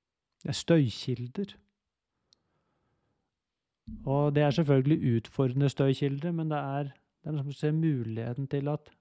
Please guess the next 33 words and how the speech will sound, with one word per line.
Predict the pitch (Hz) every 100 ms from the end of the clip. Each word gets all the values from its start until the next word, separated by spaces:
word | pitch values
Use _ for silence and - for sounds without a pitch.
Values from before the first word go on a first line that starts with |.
| _ _ _ _ _ _ _ _
jeg | 147 -
kan | - 123 170
faktisk | - 123 - 143 139
gå | 131
forbi | - 143 117 110 110 151
de | 135 135
tingene | 139 127 143 160
der. | 175 156 _ _ _ _ _ _ _ _ _ _ _ _ _ _ _ _ _ _ _ _
Det | 156
har | 127
ikke | 147
noe | 156
med | 151 147
vir-, | 156 -
i | 147
virkeligheten | 156 156 113 - - 127 135 202 214 - -
så | -
er | 120 113
det | 135
ikke | 165 165
mulig | 165 123 107 117 151
å |
ikke | 165 - 135
være | 131 120
bra | 135 120
nok. | 143 - - - _ _ _ _ _ _ _ _ _ _ _ _ _ _ _ _ _ _ _ _ _ _ _ _ _ _ _ - 220 - _ _ _ _ -
Det | 135
er | 135
det |
jeg | 151 147
mener | 110 113
med | 127
skyld. | - 120 127